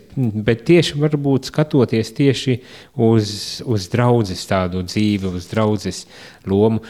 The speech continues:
un tad arī nedaudz par to, bet kādi tad ir izaicinājumi mūsdienu, ā, tādai kristīgai kopienai, draudzei, piemēram?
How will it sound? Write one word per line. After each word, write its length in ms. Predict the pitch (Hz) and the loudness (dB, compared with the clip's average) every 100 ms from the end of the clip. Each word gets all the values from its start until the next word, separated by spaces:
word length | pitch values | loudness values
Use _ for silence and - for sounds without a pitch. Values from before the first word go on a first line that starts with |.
| - | -14
un 180 | - 110 | -4 -2
tad 300 | 104 151 160 | 2 0 2
arī 240 | 143 143 131 | 0 2 2
nedaudz 480 | 135 143 120 107 - | 2 0 0 -2 -4
par 220 | 104 - | -6 -4
to, 160 | 117 101 | -6 -4
bet 160 | 98 | -6
kādi 320 | - 135 107 107 | -2 -2 -2 -6
tad 240 | - 107 104 | -2 0 4
ir 80 | |
izaicinājumi 880 | 131 143 85 87 - 92 85 82 90 | 4 4 0 -4 -6 -6 -4 -6 -4
mūsdienu, 560 | 92 101 - 90 82 85 | -4 -4 -4 -6 -6 -10
ā, 400 | - - 104 92 87 87 | -14 -10 -6 -4 -6 -6
tādai 280 | 90 85 82 | -8 -6 -6
kristīgai 560 | 107 - 95 90 87 | -4 -2 -4 -4 -4
kopienai, 540 | 87 120 131 110 95 101 | 0 0 2 0 0 -2
draudzei, 560 | 95 98 95 87 73 73 | 0 0 -2 -6 -12 -14
piemēram? 600 | - 85 80 78 82 | -12 -12 -12 -14 -14